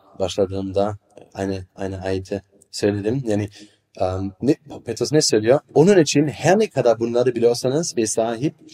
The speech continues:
olduğunuz gerçekle pekiştirilmişsiniz de bunları size her zaman anımsatacağım.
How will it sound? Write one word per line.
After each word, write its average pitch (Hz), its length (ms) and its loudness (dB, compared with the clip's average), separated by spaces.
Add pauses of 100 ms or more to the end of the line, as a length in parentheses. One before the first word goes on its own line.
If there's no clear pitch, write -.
(100)
olduğunuz 113 720 2
gerçekle 107 640 0 (320)
pekiştirilmişsiniz 120 2250 -2
de 104 300 -2 (400)
bunları 123 480 2
size 139 380 0
her 139 200 0
zaman 135 420 -2
anımsatacağım. 117 840 -6